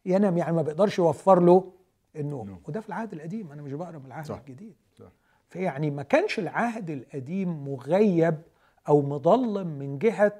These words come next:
Speaker 1: النظرة الصحيحة والحكم الصحيح على المال و-، والتعامل مع المال.
Speaker 2: وكأنه برضو بيسلط الضوء على، في النهاية،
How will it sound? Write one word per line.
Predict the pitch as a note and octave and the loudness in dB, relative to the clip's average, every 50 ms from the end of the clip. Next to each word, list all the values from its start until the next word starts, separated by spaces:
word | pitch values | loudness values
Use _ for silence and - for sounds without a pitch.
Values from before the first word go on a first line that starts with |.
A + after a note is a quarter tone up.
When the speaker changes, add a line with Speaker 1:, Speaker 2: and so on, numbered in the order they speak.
| - _ _ _ _ _ _ - | -20 _ _ _ _ _ _ -12
Speaker 1:
النظرة | C#3 C#3+ D3 D#3+ G#3 A#3 G3+ F#3 E3+ | -10 -6 -2 0 0 0 -2 -6 -8
الصحيحة | D3 - - - - - - F3+ F#3+ F3 - - F3 | -10 -12 -16 -18 -18 -12 -6 -4 -4 -4 -4 -6 -6
والحكم | E3+ D#3+ C#3+ A#2 - - F#3 F3+ - D#3 D3+ | -6 -6 -10 -12 -8 -10 -10 -10 -10 -16 -18
الصحيح | - - - C3 - - E3+ D3+ - - C3 | -18 -18 -20 -16 -12 -10 -10 -10 -10 -10 -6
على | B2+ D3+ D3+ D3+ D3 D3 - _ _ _ _ _ - | -4 -2 -2 -2 -4 -6 -10 _ _ _ _ _ -16
المال | D3 C3+ B2 C3 C#3+ D#3 E3+ E3+ E3 | -14 -12 -8 -6 -4 -2 -2 -2 -2
و-، | D#3 | -4
والتعامل | C#3+ C3+ B2+ B2+ C3 C3 B2 _ - - - C3+ F3 F#3 E3+ D3 C3+ | -6 -8 -10 -12 -14 -16 -18 _ -14 -10 -6 -6 -6 -6 -6 -10 -14
مع | C3 B2 B2+ | -16 -16 -14
المال. | C3+ C#3 F3+ B3 E4 - _ _ _ _ _ _ _ _ _ - | -12 -12 -10 -12 -12 -14 _ _ _ _ _ _ _ _ _ -20
Speaker 2:
وكأنه | G#2 G#2 - A#2 A#2 B2 A#2+ | -18 -12 -10 -8 -6 -6 -2
برضو | A2+ C3 C3+ C3 C3 | -2 0 0 0 -2
بيسلط | A#2+ A2 - - C3+ C3 C3 B2+ B2+ A2 | -2 -2 -4 -2 -2 -2 -2 -2 -4 -6
الضوء | G#2 G#2+ A#2+ C3+ C#3+ | -8 -2 0 2 2
على، | A2+ G#2+ G#2+ G2+ | 2 0 -2 -6
في | - - | -10 -12
النهاية، | G#2 G#2 G#2 G2+ G2+ A#2 B2 C3 C3 C3 C3 C3 - | -12 -10 -10 -8 -6 -4 -2 0 0 0 -2 -2 -6